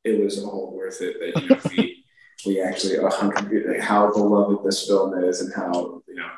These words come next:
it, he, I hope it was worth. He, it's, it was worth it in the end. I hope he feels that way, 'cause we certainly, you know, we're four people here talking about how much we love this film, and we,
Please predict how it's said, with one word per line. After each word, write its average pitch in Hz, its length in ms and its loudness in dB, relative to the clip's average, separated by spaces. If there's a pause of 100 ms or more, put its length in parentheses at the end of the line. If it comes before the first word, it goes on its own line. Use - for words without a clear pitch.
(460)
it, - 300 -4
he, - 260 0
I 117 140 6
hope 123 220 8
it 107 40 8
was 104 220 6 (160)
worth. - 220 6 (400)
He, - 200 2 (340)
it's, - 340 2 (760)
it 165 220 4
was 139 220 10
worth 127 240 8
it 120 60 8
in 113 120 6
the 110 180 6
end. 107 160 2
I 92 100 0
hope 98 220 0
he 101 100 0
feels 92 340 -2
that 78 180 -6
way, - 300 -8
'cause - 460 -10 (180)
we 117 120 4
certainly, 104 760 0 (720)
you 131 260 0
know, 104 140 2
we're 107 140 2
four 113 280 2
people 107 240 2
here 104 180 -2
talking 101 300 0
about 98 140 0
how 101 100 0
much 98 160 0
we 92 60 -2
love 95 260 0
this - 160 -4
film, 92 240 -6
and 92 180 -4
we, 90 200 -8